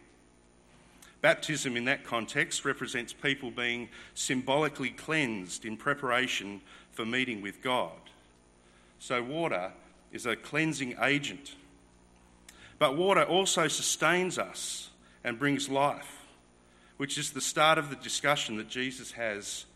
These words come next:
with the woman. Now, water is a significant reality for us as human beings.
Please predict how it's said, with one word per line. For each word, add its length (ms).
with 120
the 80
woman. 360
Now, 140
water 260
is 120
a 60
significant 680
reality 520
for 360
us 240
as 80
human 340
beings. 720